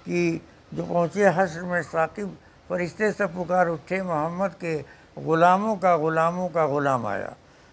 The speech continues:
तो देखिए, ये शेर सुनिए। अब जो लोग उंगलियाँ उठाते हैं कि ये तो, ये लोग जो है हुजूर की शान में गुस्ताखी करते हैं, तो उनका कहना बिल्कुल गलत है।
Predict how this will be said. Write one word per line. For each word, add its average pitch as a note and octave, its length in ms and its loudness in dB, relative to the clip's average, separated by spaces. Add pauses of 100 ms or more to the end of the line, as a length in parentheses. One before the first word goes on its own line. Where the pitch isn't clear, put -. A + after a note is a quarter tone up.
तो - 60 -12
देखिए, G3 280 -4
ये G3 80 -2
शेर G3+ 220 -2
सुनिए। G3+ 360 -4 (340)
अब F3+ 100 -6
जो G#3 140 0
लोग G#3+ 140 2
उंगलियाँ G3+ 300 2
उठाते F#3+ 380 0
हैं G3+ 140 -2
कि G3 60 -8
ये G3 140 -2
तो, G3 280 -6 (400)
ये F#3+ 140 0
लोग G#3 200 4
जो F#3+ 100 2
है F#3+ 180 8
हुजूर F#3 260 -2
की F3 240 -12
शान F#3 240 -2
में G3 120 -6
गुस्ताखी E3+ 440 -6
करते C#3+ 320 -8
हैं, D#3+ 240 -10 (380)
तो F#3+ 120 -4
उनका F3+ 220 -2
कहना F#3+ 280 0
बिल्कुल F3+ 260 0
गलत D#3 240 0
है। F2+ 200 -14